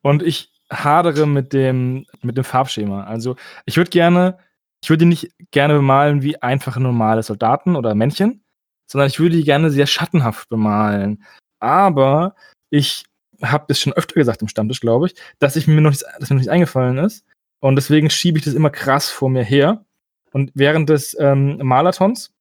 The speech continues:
male ich ja an den Bodentiles für die Streets of Venice Platte. Und da hatte ich ja siebenundvierzig Stück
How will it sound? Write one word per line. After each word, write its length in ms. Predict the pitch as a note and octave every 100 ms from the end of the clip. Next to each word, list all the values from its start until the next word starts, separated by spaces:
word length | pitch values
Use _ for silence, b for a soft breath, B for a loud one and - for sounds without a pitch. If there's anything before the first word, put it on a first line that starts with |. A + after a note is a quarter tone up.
| -
male 320 | C3+ C3 D3
ich 100 | C#3+
ja 220 | C#3 C#3 C3
an 260 | C3+ C3+
den 500 | B2 B2+ B2+ B2+ C3 - _ -
Bodentiles 920 | D3 D#3 C#3+ - B2 A#2+ B2+ C3 -
für 220 | - B2+
die 340 | A#2+ A#2 A#2+ B B B -
Streets 300 | - C#3 C3
of 120 | -
Venice 600 | - A2+ B2+ A#2+ - - _
Platte. 400 | - G2+ - G#2+ - b b _ -
Und 120 | B2+
da 120 | B2+
hatte 140 | C3+ E3
ich 60 |
ja 100 | D3
siebenundvierzig 880 | B2 D3 E3+ D#3+ - E3 D#3+ - C#3+
Stück 300 | - C#3 -